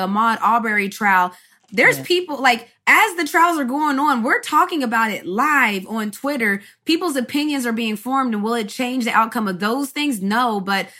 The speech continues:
Speaker 1: there's something to be said about persuading the minds of the people, of the public. And now you see it happening a lot in sports journalism, and athletes have taken that power back, though.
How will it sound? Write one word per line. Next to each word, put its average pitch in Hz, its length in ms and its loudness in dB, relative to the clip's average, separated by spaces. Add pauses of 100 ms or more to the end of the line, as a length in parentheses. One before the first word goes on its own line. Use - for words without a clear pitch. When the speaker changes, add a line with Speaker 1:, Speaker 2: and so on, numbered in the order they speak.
(140)
Speaker 1:
there's 214 200 -2
something 294 320 0
to 254 80 -2
be 214 140 -2
said 214 320 -4
about 185 420 0 (440)
persuading 226 540 -2
the 202 100 0
minds 185 520 2
of 170 500 0
the 175 100 -6
people, 196 720 -4 (100)
of 185 140 -6
the 196 60 -4
public. 202 480 -2 (320)
And 233 160 0
now 285 120 6
you 330 160 2
see 311 220 -4
it 277 60 -2
happening 277 360 0
a 220 80 -4
lot 247 220 2
in 240 80 -4
sports 240 300 -4
journalism, 233 560 -4
and 196 100 -4
athletes 240 380 -2
have 202 100 -6
taken 226 240 -4
that 180 160 -2
power 226 300 0
back, 156 320 -4
though. 147 300 -6